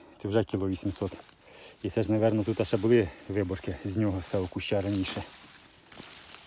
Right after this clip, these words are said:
Ось тут такі справи, дивіться. Ось. Ой, бляха, цей, навірно, кілограм, грам чотириста.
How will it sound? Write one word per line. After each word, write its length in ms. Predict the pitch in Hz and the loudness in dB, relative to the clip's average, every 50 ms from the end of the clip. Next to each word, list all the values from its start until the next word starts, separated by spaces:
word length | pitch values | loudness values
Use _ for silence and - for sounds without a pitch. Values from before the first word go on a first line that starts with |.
| - - - - - - - - - - - - - - - - - - - - - - | -14 -14 -14 -16 -18 -20 -20 -20 -20 -20 -20 -20 -20 -20 -20 -20 -20 -20 -20 -20 -20 -12
Ось 180 | - 101 101 95 | -8 -6 -6 -6
тут 160 | - - - | -6 -6 -6
такі 200 | 104 98 - 120 | -4 0 0 -2
справи, 380 | - - - 147 151 113 87 80 - - - - - - - - | 0 2 2 2 2 2 0 -4 -8 -12 -16 -18 -18 -16 -12 -8
дивіться. 340 | 95 92 92 90 - - - - - - - - - - - - - - - - - - - - - - - - - - - - - - - - - | -6 -6 -6 -6 -8 -10 -12 -12 -14 -18 -18 -18 -16 -14 -14 -12 -12 -14 -16 -16 -4 0 0 0 0 0 -6 -8 -8 -8 -8 -8 -10 -12 -12 -6 -2
Ось. 280 | - 127 104 90 - - - - - - - _ - - _ _ _ - - | 0 0 0 0 -4 -10 -20 -20 -20 -20 -20 _ -20 -20 _ _ _ -2 0
Ой, 260 | 107 107 104 101 104 | 2 2 2 0 0
бляха, 340 | 98 107 101 101 - - 98 | -2 0 -2 0 0 -2 -2
цей, 160 | - 113 113 | 2 4 4
навірно, 260 | 110 110 107 101 104 | 6 6 4 4 2
кілограм, 260 | - - 104 95 95 - - | 2 2 2 0 0 -2 -2
грам 260 | 113 98 110 110 104 | 0 2 2 2 0
чотириста. 480 | - - - 113 95 92 - - - | 0 0 2 2 2 0 -2 -4 -6